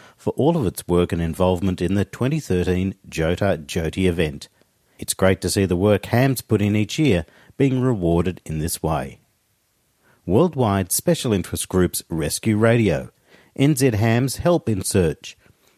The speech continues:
W A Today reports that New Zealand radio amateurs were involved in the tragic search for two climbers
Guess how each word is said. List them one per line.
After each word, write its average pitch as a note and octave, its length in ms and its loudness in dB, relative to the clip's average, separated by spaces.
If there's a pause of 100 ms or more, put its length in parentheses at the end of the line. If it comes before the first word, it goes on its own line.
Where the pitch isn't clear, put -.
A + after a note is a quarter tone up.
(160)
W D#2 380 0
A F2+ 180 2
Today F2 480 0
reports A#2 460 0
that - 140 0
New A#2+ 160 2
Zealand B2 420 2
radio C3+ 300 2
amateurs G#2 440 0 (340)
were D3 120 4
involved B2 460 2
in A#2 100 2
the F2 80 2
tragic B2 440 0
search E2+ 360 -2
for A2 120 -4
two C3+ 180 -4
climbers G2+ 560 -2